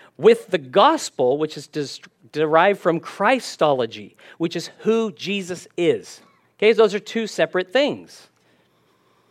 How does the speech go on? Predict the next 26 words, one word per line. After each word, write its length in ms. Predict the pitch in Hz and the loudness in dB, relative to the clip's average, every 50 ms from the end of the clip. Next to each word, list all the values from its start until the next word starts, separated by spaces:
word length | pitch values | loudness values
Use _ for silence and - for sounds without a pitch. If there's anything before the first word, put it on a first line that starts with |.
| _ _ _ _ _ _ _ _ _ _ _ _ _ _ _ _ _ _ _ _ _ _ _ _ _ _ | _ _ _ _ _ _ _ _ _ _ _ _ _ _ _ _ _ _ _ _ _ _ _ _ _ _
Believing 520 | - 170 190 208 277 311 311 269 254 240 180 | 0 2 2 4 2 2 2 0 -2 -2 -2
Jesus 460 | 143 214 254 294 311 254 247 208 - | -4 -2 -2 -2 -2 -4 -6 -8 -8
is 140 | 196 175 143 | -8 -8 -4
God 540 | 127 165 185 214 202 170 156 156 170 180 - | 0 2 4 4 6 6 6 4 4 2 0
and 260 | - - 160 156 151 | -2 -6 -6 -6 -6
placing 460 | - - 190 208 220 - - 202 180 | -4 0 0 0 0 -2 -4 -2 -2
our 100 | 170 165 | -2 -2
faith 340 | 165 - 202 202 202 - - | -2 -2 -2 -2 -2 -4 -8
in 60 | 104 | -12
him, 320 | 95 - 165 160 - _ _ _ _ _ _ _ | -14 -14 -18 -20 -20 _ _ _ _ _ _ _
that 220 | - 131 170 196 | -2 -2 0 0
is 220 | 160 151 156 151 - | -2 -4 -6 -8 -8
the 120 | - 156 | -8 -4
gospel. 600 | 143 156 165 165 165 - - - 151 - - _ _ _ _ _ _ | 0 0 0 0 -2 -6 -14 -16 -16 -18 -18 _ _ _ _ _ _
That 160 | - 151 151 135 | -2 -2 -2 -2
Jesus 380 | 127 170 208 220 208 202 - | -2 -6 -6 -6 -6 -8 -6
is 180 | 165 151 139 123 | -6 -6 -6 -2
Lord 320 | 135 156 180 196 220 220 | 2 4 6 8 8 6
and 120 | 202 175 160 | 4 2 0
Savior, 380 | - - 208 208 175 160 160 | 0 0 2 2 2 2 2
that 220 | 156 180 185 - - | 4 2 2 0 -2
precedes 720 | - - 190 170 160 - - - 220 247 269 262 208 165 | -4 -2 0 0 -2 -4 -8 -8 -6 -6 -6 -6 -2 2
our 160 | 180 170 160 | 2 2 4
response 800 | 147 147 147 - - - - - 240 277 339 349 277 170 - - - - | 2 0 -2 -2 -6 -8 -2 0 2 2 2 2 0 0 -4 -6 -6 -4
of 240 | 180 156 127 117 135 | -4 -4 -2 -2 -4
repentance 880 | 135 - - - - 147 139 120 - - 110 92 85 - - - - | -4 -4 -6 -6 -6 -6 -6 -6 -10 -14 -18 -18 -20 -20 -20 -20 -20